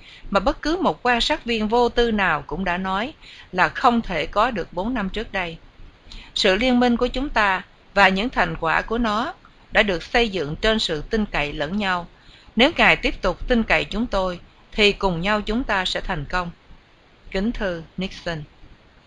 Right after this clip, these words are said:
Sau khi hai rời dinh độc lập, Thiệu đọc lại lá thư một lần nữa, rồi viết lên đầu thư. Đọc cho hội đồng và task force,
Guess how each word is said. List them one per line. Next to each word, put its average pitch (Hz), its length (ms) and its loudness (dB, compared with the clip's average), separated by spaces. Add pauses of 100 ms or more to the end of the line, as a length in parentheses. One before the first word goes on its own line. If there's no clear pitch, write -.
(640)
Sau 196 260 2
khi 185 260 -4
hai 208 280 2
rời 175 280 0
dinh 185 160 -4
độc 151 200 -6
lập, 147 140 -12 (520)
Thiệu 185 240 2
đọc 185 240 0
lại 151 200 -4
lá 196 140 0
thư 220 240 0
một 160 200 -4
lần 151 240 -6
nữa, 143 300 -10 (420)
rồi 180 260 2
viết 233 240 -2
lên 226 180 0
đầu 151 180 -2
thư. 190 320 -6 (1040)
Đọc 160 180 -2 (120)
cho 208 120 4
hội 165 220 -4
đồng 147 300 -6 (160)
và 156 280 -4
task - 440 -6
force, 147 200 -4